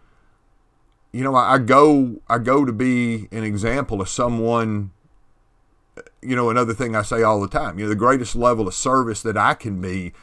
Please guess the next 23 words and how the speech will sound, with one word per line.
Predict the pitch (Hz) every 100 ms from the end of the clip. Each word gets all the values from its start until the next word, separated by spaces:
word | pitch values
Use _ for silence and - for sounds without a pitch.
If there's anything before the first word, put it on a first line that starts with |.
| _ _ _ _ _ _ _
to | 123
someone | 110 143 127 123
who | 117 117
is | 101
sick | 135 120
and | 104
suffering | - 117 107 101
from | 90 104
an | 90
addiction | 90 87 170 - - 92 92 85 - _ - - _ _ _ _ _ _ _
i-, | - - - -
is | 113 113 -
to |
be | 110 127
an | 110
example | 95 117 139 - 90
of |
somebody | - 120 113 110
that's | 95 -
no | 113 117
longer | 104 104 95 76
suffering. | - 170 - 82 62 - _ _ _ _ _ _ _ _ _ _ _ _ _ _ _ _ _ _ _ _ _ _ _ _ _ _ _ _ _ _ _ _
So, | - 147 139 123